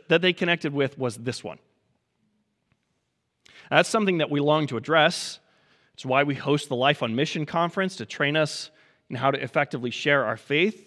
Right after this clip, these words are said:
We engage in community outreach. We teach classes on evangelism and discipleship. We pray regularly for our friends and family members who don't know the gospel. But the fact is that established churches like Westgate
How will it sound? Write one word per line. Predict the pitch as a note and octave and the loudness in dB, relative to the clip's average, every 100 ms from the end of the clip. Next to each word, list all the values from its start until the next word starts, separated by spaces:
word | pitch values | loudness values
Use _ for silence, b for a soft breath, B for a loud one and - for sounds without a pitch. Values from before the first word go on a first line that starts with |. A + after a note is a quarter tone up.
| _ - | _ -12
We | B2+ | -8
engage | D3+ B2+ C#3 D3+ C#3+ | -6 0 2 2 0
in | - A#2 | -6 -10
community | - B2+ B2+ B2 G2 | -6 -4 -2 -4 0
outreach. | C3 E3 F3+ G3 - | 2 2 2 -2 -6
We | A2+ | -10
teach | - - C3 - | -6 -6 -6 -6
classes | - C#3+ E3+ G3+ E3 | 0 2 2 0 -2
on | D3 A#2+ B B | -2 -4 B B
evangelism | B2+ C3 E3 E3+ D#3 D3+ D3 | -2 0 0 2 0 2 -2
and | A2+ | -4
discipleship. | G#2+ - D3 F3 D#3+ F3+ G#3 - b b | -6 -2 -2 0 -4 -2 -4 -6 b b
We | B2+ | -6
pray | B2+ - E3 | -6 2 4
regularly | E3 D#3+ E3+ E3+ F3+ F3+ | 6 4 2 0 0 0
for | C3 | -2
our | A2 | -4
friends | A#2 D3+ E3 F3+ E3+ | -2 0 2 2 -2
and | A#2 | -6
family | - C#3 E3 F3 | -4 -2 -2 -2
members | E3 E3+ F#3 - | -2 -2 -4 -6
who | |
don't | C3+ C3 D#3 | -4 -4 -2
know | D3+ | -4
the | D3 | -2
gospel. | B2 D3+ - G3+ G#3+ - B B | -2 -2 -2 -6 -6 -8 B B
But | C3+ | -4
the | C#3+ | 0
fact | - G#3 B3+ | 4 4 4
is | F3 F#3 G#3 | 0 0 0
that | - | -4
established | C#3+ - - E3 B3 A#3 A#3 - - | -4 -6 0 4 4 4 0 -4 -14
churches | - D#3+ C#3+ D#3 D#3+ | -4 -2 0 0 -2
like | D#3 E3 | -2 0
Westgate | C3+ B2 - A#2+ D#3+ | 0 0 0 0 -2